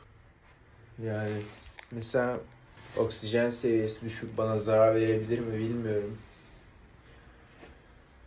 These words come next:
Of. Evet. Havalandırma yok arkadaşlar. Havalandırması kesinlikle yok.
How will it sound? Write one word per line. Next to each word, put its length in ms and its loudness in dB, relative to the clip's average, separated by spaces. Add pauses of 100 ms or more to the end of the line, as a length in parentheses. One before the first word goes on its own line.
(420)
Of. 320 2 (3250)
Evet. 300 0 (1160)
Havalandırma 560 4
yok 220 -2
arkadaşlar. 560 -4 (1800)
Havalandırması 840 0
kesinlikle 600 -2
yok. 340 2